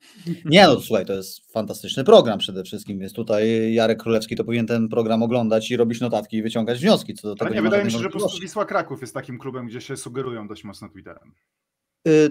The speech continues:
Speaker 1: no ta-, tylko że Jarek tego nie ukrywa <laughs> i to mówi wprost, ale chodzi mi o to, że dyrektor sportowy, prezes klubu i trener muszą być totalnie na to odporni. I jeśli ktoś uważa, że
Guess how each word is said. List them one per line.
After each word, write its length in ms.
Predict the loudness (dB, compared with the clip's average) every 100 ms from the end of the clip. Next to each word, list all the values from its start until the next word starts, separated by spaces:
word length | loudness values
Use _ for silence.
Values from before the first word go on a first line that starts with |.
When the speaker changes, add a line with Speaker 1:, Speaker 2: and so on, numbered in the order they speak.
| 4
Speaker 1:
no 100 | 2
ta-, 160 | 2 -4
tylko 240 | 0 2
że 460 | 6 6 6 6 6
Jarek 340 | 6 4 2 -2 -6 0
tego 180 | 2
nie 120 | 4 4
ukrywa 380 | 4 4 4
<laughs> 240 | 2 4 2
i 60 |
to 120 | 4 2
mówi 220 | 2 -2
wprost, 320 | -2 -2 0
ale 120 | 0
chodzi 180 | 0 0
mi 120 | 0
o 80 | 0
to, 120 | 0
że 300 | 0 0 -2 -8 -20 _ _ _ _ _ _ _
dyrektor 560 | -8 2 6 6 4 -2
sportowy, 580 | -2 -6 -2 0 2 0
prezes 420 | 0 0 0 -6
klubu 300 | -6 -4 -4
i 80 | -4
trener 460 | -4 -2 -2 -4 -8 _ -2
muszą 300 | -2 0 -2
być 260 | -2 -4
totalnie 640 | -2 -2 -2 0 2 2 -2
na 120 | -4
to 160 | -8
odporni. 560 | -14 -8 -6 -6 -8 -14 _ _ _
I 100 | -8 -4
jeśli 260 | -4 -4
ktoś 300 | -6 -6 -6 -8
uważa, 760 | -4 -2 -2 0 0 0 -2 _ _ _ _
że 520 | -10 0 4 4 2